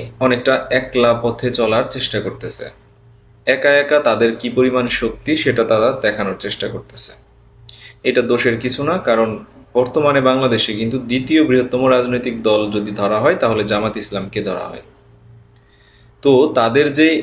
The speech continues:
শক্তিমত্তা সেটা তারা প্রদর্শন করবে। বেশ কিছুদিন আগে তারা একটা বিশাল জনসভা করছে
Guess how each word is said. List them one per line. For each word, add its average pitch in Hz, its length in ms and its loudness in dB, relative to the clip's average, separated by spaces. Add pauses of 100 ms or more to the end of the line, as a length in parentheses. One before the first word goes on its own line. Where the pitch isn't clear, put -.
শক্তিমত্তা 143 680 0
সেটা 143 300 0
তারা 135 200 2
প্রদর্শন 120 480 0
করবে। 127 340 0 (1200)
বেশ 151 160 2
কিছুদিন 156 340 0
আগে 139 220 4
তারা 120 240 4
একটা 113 200 0
বিশাল 120 720 2
জনসভা 117 460 2
করছে 104 340 -2